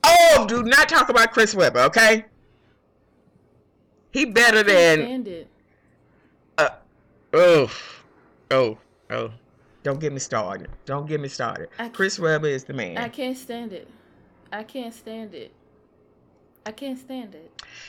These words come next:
Speaker 1: He knows basketball.
Speaker 2: He knows basketball, but he just fills the air with words. Like, y-, it's okay. You're not the c-, you're not the color guy.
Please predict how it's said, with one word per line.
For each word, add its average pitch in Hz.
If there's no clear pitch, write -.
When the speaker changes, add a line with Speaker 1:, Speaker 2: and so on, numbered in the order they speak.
Speaker 1:
He 214
knows 170
basketball. 127
Speaker 2:
He 349
knows 320
basketball, 240
but 220
he 277
just 254
fills 262
the -
air 233
with 180
words. 202
Like, 185
y-, 180
it's 262
okay. 247
You're 214
not 254
the 220
c-, -
you're 277
not 330
the 262
color 320
guy. 170